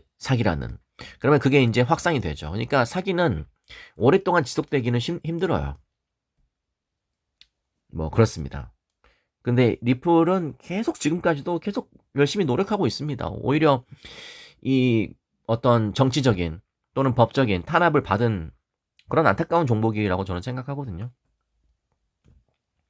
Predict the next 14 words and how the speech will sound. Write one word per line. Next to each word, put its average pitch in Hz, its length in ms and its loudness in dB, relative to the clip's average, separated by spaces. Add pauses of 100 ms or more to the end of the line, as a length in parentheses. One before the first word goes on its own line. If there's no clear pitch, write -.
(420)
은행이 151 360 6
엑스알피 131 460 2
사용에 120 340 2
관심을 104 400 0
보이지 95 320 -2
않았고, 80 560 -6 (760)
은행이 196 320 4
엑스알피에 165 600 2
관심을 123 420 2
보이지 127 320 2
않았던 110 320 0
이유는 107 280 0
관심은 120 440 0
보였지만 101 720 0